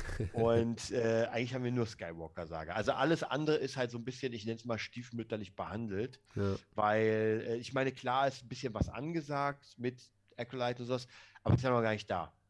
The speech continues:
Speaker 2: Also
Speaker 1: Nee.
Speaker 2: wa-, das, was wir jetzt wirklich fest haben, ist alles, was
Speaker 1: Also
Speaker 2: in der
Speaker 1: auch
Speaker 2: Skywalker-Saga
Speaker 1: Endor
Speaker 2: ist.
Speaker 1: und Ahsoka, wie auch immer,
Speaker 2: Ja.
Speaker 1: das ist ja alles, äh,
Speaker 2: Ja, ja, ja.
Speaker 1: so,
Speaker 2: Alles
Speaker 1: ich,
Speaker 2: zwischen
Speaker 1: ich bin
Speaker 2: eins
Speaker 1: aber
Speaker 2: und
Speaker 1: auch noch dafür. Also so, wenn das jetzt dann alles gut ist, dann bin ich auch dafür. Und dann,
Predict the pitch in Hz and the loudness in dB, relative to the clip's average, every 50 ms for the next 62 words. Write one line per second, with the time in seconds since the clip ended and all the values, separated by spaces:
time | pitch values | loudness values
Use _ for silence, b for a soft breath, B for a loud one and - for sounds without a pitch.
0 | _ - - 101 101 101 113 110 95 123 120 127 123 110 - - 127 127 120 - | _ 0 2 4 4 4 2 2 2 0 2 2 0 -2 0 2 2 2 2 0
1 | 123 123 - - - - 123 120 - - - 110 113 113 117 95 98 - - 110 | -2 -4 -6 -8 -6 -4 -4 -4 -4 -4 -4 -2 -2 -2 -4 -8 -12 -8 -4 -2
2 | 110 113 107 - - - 107 95 - - - - 123 113 127 123 135 139 127 - | -2 0 -2 -4 -4 -6 -6 -6 -6 -6 -4 0 2 4 8 12 12 12 12 12
3 | 95 - - - - - 131 131 143 143 131 131 135 131 131 131 127 127 123 120 | 10 2 -4 -8 2 4 6 6 6 8 8 10 12 12 12 12 10 10 8 6
4 | 113 107 104 107 104 95 - - - 110 104 - - - 127 127 123 - 117 113 | 4 4 4 2 0 -2 -6 -2 0 0 2 2 4 4 4 6 6 6 6 6
5 | 113 110 113 131 120 120 113 - 120 117 117 113 113 - - 127 - - 123 98 | 6 4 2 0 0 0 0 0 2 4 4 4 4 2 0 -2 -2 0 0 0
6 | - 117 113 113 107 - - - - - - 113 107 104 104 104 104 113 104 - | 2 4 4 4 2 2 -4 -10 -6 -2 0 2 4 4 4 4 4 2 2 0
7 | - - - 117 113 - - 113 107 101 - - _ - 123 135 131 135 131 131 | -2 -2 0 2 2 2 2 2 2 2 0 -2 _ 6 6 8 8 6 2 0
8 | - - 160 143 127 123 - - - - - 196 196 185 170 175 160 - 156 143 | 2 4 4 4 4 2 0 0 8 10 10 10 12 10 8 8 8 8 8 8
9 | 147 160 165 - - - 160 151 - - - 156 139 120 104 107 104 110 117 113 | 8 6 6 6 6 6 6 6 4 2 4 6 8 8 8 6 4 2 0 -2
10 | 110 120 127 127 117 107 117 131 151 151 151 147 - - 143 135 - - - 131 | 0 2 2 2 4 4 4 4 6 6 4 4 4 2 2 2 0 0 0 2
11 | 123 - - 127 127 127 123 - - 139 117 - 175 214 226 - - - 180 185 | 2 2 0 2 2 2 0 -2 -4 -4 0 4 6 6 6 6 6 6 6 6
12 | - - - 143 135 131 135 139 143 135 - - 139 - - - 113 110 - - | 4 2 2 2 4 4 4 4 4 2 2 2 2 2 4 2 2 2 2 2
13 | 139 143 156 160 160 160 160 B B B B B B B - 131 123 120 120 123 | 4 6 8 8 6 6 2 B B B B B B B 2 4 4 6 8 8
14 | 120 120 120 120 120 120 117 117 117 117 117 117 117 | 8 8 8 6 4 2 2 2 2 2 0 -2 -4